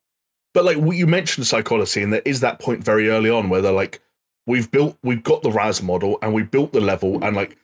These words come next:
the, and half the mechanics are in the game, and we're doing telekinesis, and we're, like, doing this, and we're doing that, and the game's,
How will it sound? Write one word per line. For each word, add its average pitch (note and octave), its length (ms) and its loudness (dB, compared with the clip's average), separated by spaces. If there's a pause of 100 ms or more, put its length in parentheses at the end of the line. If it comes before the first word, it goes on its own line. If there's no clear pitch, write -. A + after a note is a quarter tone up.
(220)
the, A2 80 0 (300)
and A2+ 420 -4
half C3+ 300 0
the C3+ 60 -2
mechanics A#2 500 -2
are G#2 80 0
in G2 80 -2
the F#2 80 -2
game, F#2+ 320 -2
and G2 100 0
we're G2+ 100 0
doing C3 280 0
telekinesis, G#2+ 840 -2
and G#2 180 0
we're, G2+ 220 2
like, F#2+ 340 -2 (400)
doing B2 220 4
this, A2+ 180 2
and A2+ 80 0
we're G#2+ 60 0
doing A2 240 2
that, F2+ 220 -2
and A#2 140 2
the A#2 80 2
game's, A#2+ 480 -2